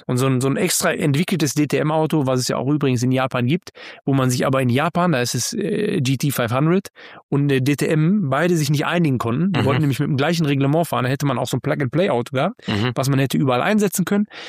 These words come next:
Speaker 1: Und mehr Marken wollte man nicht. Äh, das würde ich ändern.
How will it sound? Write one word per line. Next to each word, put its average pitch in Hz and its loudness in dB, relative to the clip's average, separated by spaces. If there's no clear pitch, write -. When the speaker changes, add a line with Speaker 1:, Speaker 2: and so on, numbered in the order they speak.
Speaker 1:
Und 139 0
mehr 131 2
Marken 175 0
wollte 175 0
man 202 0
nicht. 240 -4
Äh, 131 0
das 175 0
würde 247 2
ich 208 -2
ändern. 262 -2